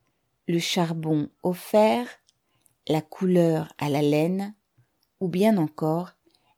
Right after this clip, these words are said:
elle aide le travail lui-même à s'accomplir, comme par exemple les matières usées dans l'éclairage et le chauffage de l'atelier.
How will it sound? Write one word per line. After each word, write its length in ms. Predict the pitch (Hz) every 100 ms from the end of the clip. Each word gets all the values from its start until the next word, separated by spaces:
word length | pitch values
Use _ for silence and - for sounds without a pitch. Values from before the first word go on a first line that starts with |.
| -
elle 180 | 185 185
aide 200 | 214 202
le 120 | 175
travail 460 | 175 190 185 175 160
lui-même 480 | 165 226 214 185 156
à 60 |
s'accomplir, 920 | 156 180 175 156 - 165 165 214 247 _ _ _
comme 360 | - 147 143 -
par 220 | - 156
exemple 760 | 151 160 190 220 254 - - _ _ _ _ _ _ -
les 140 | 190 170
matières 440 | 180 214 202 180
usées 600 | 175 196 185 151 160 233 _ _
dans 180 | 165 160
l'éclairage 760 | 147 165 180 175 156 151 165 165
et 40 |
le 140 | 139 123
chauffage 520 | - 135 - 151 160
de 80 | 131
l'atelier. 640 | 127 - 120 - - -